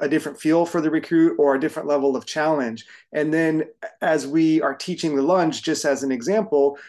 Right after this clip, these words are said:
we, we introduce them to what we call a six-point self-check, right? So it's, it's a really quick head to toe,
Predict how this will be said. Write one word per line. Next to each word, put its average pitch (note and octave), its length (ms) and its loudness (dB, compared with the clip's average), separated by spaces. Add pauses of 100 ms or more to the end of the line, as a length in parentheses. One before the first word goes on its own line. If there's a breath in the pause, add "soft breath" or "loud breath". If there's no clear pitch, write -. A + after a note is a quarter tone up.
(160 loud breath)
we, D3+ 240 0
we D3+ 560 -4 (300)
introduce E3 420 -4
them D3+ 180 -2
to C#3+ 80 -2
what C#3+ 120 2
we D3+ 80 -2
call C#3+ 240 0
a B2+ 40 -2
six-point - 680 -6
self-check, B2+ 600 -6
right? C3 240 -2
So C3 240 0
it's, B2+ 200 -6 (260 loud breath)
it's C#3 160 -2
a C#3 160 -2
really E3 320 2
quick E3+ 460 -2
head E3 300 -2
to F#3 60 4
toe, D#3+ 480 2